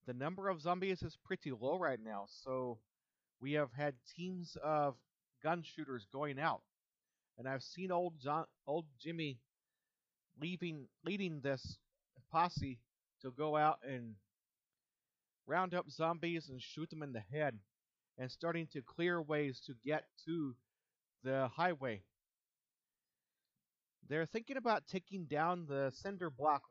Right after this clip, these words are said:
road, the cinder block wall around the village. That may be useful.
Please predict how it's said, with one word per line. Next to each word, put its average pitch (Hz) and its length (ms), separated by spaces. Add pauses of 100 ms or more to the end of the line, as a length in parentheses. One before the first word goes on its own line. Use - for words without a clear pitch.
road, 151 280 (960)
the 127 120
cinder 170 340
block 151 300 (120)
wall 139 400
around 139 240
the 110 60
village. 113 440 (280)
That 135 200
may 156 140
be 143 300
useful. 139 380